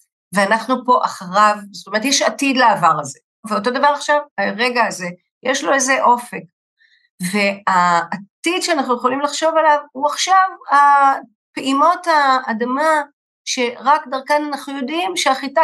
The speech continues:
כנראה שוב התחילה, מתחילה את הצמיחה שלה, וזה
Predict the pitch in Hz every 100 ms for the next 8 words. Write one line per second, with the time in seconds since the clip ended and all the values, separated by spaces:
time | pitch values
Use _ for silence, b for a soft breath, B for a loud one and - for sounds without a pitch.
0 | 302 160 156 302 339 - - 170 175 226
1 | - 285 311 254 247 - 254 254 285 -
2 | - 220 233 226 214 202 180 - 180 170
3 | 175 B B _ _ 220 233 233 262